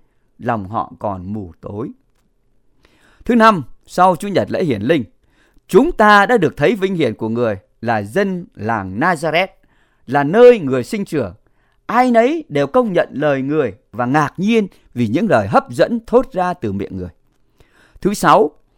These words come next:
sau Chúa Nhật lễ hiển linh là hôm nay đây, chúng ta đã được thấy vinh hiển của người như, như nơi bản thân của một người đầy phong hổi, nhưng đã được Chúa chữa cho khỏi phong hổi,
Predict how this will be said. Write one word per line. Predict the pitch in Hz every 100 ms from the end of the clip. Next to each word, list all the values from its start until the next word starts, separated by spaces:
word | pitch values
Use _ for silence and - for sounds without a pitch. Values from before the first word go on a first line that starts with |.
| _
sau | - 180 180
Chúa | 165 190
Nhật | 160 107
lễ | 110 -
hiển | 156 104
linh | 98 175 104 _ _ _ _ _ _ _ _
là | 107
hôm | 98 147
nay | 151 135
đây, | 127 - _ _ _ _ _ _ _
chúng | - 269
ta | 247 208 202 196 -
đã | 160
được | 240 143
thấy | - 160
vinh | 175 214 190
hiển | 127
của | 104 107
người | 117 104 - _ _ _ -
như, | 180 233 _ _
như | 165 220 254
nơi | 233 226
bản | 160 120
thân | 170 190 185
của | 143
một | 120 117
người | 127 127 113
đầy | - 151
phong | 123 190
hổi, | 151 131 - _ _ _ _ _ _
nhưng | 180 208 175
đã | 220
được | 160 117 -
Chúa | 127 196
chữa | - 156
cho | - 151
khỏi | 143 127 92
phong | 151
hổi, | 120 104